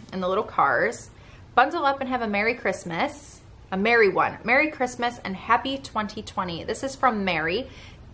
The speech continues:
"Dear Larry and Mindy, Merry Christmas. We hope you enjoyed your trip to N Y C." Oh my gosh, we did so much.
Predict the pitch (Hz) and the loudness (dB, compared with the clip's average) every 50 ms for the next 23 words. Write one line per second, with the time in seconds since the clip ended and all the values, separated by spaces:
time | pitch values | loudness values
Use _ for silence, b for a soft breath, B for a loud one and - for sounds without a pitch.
0 | - - 226 240 269 302 311 302 - 247 233 233 247 262 262 247 269 262 240 220 | -8 0 2 4 6 6 6 4 4 2 2 4 2 2 2 0 -2 -2 -2 -2
1 | 208 196 190 202 208 - 196 196 208 240 277 - - 240 220 - - 208 202 208 | -2 -2 -2 -2 -2 -2 0 0 0 0 0 -2 -2 -4 -6 -4 -4 -4 -4 -4
2 | 208 - 208 202 196 208 202 208 233 240 254 240 226 226 214 202 220 214 214 - | -4 -4 -6 -2 0 -2 -2 0 0 0 0 0 2 0 2 2 2 0 0 -2
3 | 208 196 - - - 190 190 185 190 196 190 - - 175 165 - 165 160 160 156 | -4 -4 -2 -2 -2 -2 -2 0 -2 -2 -4 -4 -4 -4 -2 -2 -2 -4 0 2
4 | 160 151 151 - - 175 165 165 143 - - 190 180 175 143 120 - - | 2 2 2 0 -6 -4 -4 -4 -4 -2 -2 -2 0 0 0 -2 -2 -4